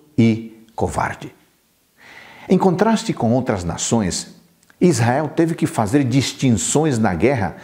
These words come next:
sob a direção de Jeová. Ou seja, eles deveriam seguir as orientações divinas sobre como tratariam as pessoas em guerra. Essas distinções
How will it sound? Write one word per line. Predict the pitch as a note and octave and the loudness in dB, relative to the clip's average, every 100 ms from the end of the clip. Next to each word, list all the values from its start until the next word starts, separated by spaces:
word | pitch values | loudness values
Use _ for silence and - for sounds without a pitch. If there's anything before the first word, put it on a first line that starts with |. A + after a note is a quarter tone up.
| - - | -20 -10
sob | - B2 A#2 | 0 2 2
a | |
direção | G2 G2+ F2+ G#2+ | 2 0 0 -2
de | F#2+ | -2
Jeová. | F2+ E2 C2 D2+ - _ _ _ - - | -2 -4 -6 -8 -12 _ _ _ -14 0
Ou | C3+ | 0
seja, | - A2+ F2+ E2+ - - - _ - | 2 0 0 -6 -10 -20 -20 _ 0
eles | C#3+ D#3+ D3 | 2 4 2
deveriam | A2 A2+ A2 C3+ B2 | 2 2 2 2 0
seguir | - G#2 F#2+ C3+ | 0 0 2 2
as | A#2+ | 2
orientações | A2 G2+ F#2 - C3+ C3 | 0 -2 -4 -4 -2 -2
divinas | F#2+ F#2 D#2+ F3 E3 D#2 - - - - - | -2 -2 0 2 2 0 -6 -14 -20 -20 -8
sobre | - C3+ A2+ - - | 0 2 2 -4 -2
como | D3 F3+ F#3 | 0 4 2
tratariam | - C#3 A2+ - F#2 A2+ B2 C3 - | 2 -2 0 -2 2 2 2 0 -4
as | G2+ - | -6 -2
pessoas | - - - G3+ C3+ F#2+ | -2 0 2 2 2 -2
em | G#2 F2+ | -2 0
guerra. | F2 - - - _ _ _ _ _ _ | -2 -2 -6 -14 _ _ _ _ _ _
Essas | C3+ G#3 - A2+ | 0 2 0 -2
distinções | F#2+ F#2 - D#2+ - - A#2 F2+ | -2 -2 -2 -4 0 0 0 -2